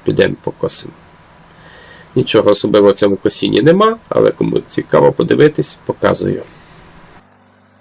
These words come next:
Це, тут, значить, такий варіант. Якщо треба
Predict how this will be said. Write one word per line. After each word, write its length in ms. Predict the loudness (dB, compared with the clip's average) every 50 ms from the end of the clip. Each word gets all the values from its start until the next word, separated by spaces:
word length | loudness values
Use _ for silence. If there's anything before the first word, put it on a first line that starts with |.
| _ _ _ _ _ _ _ _ _ _ _ _ _ _ _ _ _ _ _ _ _ _ _ _ -20 _ _ _ _ _ _ _ _ _ _ _ _ _ _ _ _ _ _ _ _ _ _ _ _ _ _ _ _ -10
Це, 240 | -6 -4 -4 -4 -6 -4 -4
тут, 120 | -4 -2
значить, 380 | 0 2 2 2 2 0 -2 -2
такий 240 | -2 -2 0 0 0
варіант. 420 | 0 2 2 2 0 -2 -4 -10 -6
Якщо 400 | -4 -4 -2 0 0 2 0 0
треба 360 | 0 -2 -2 -2 -2 -4 -6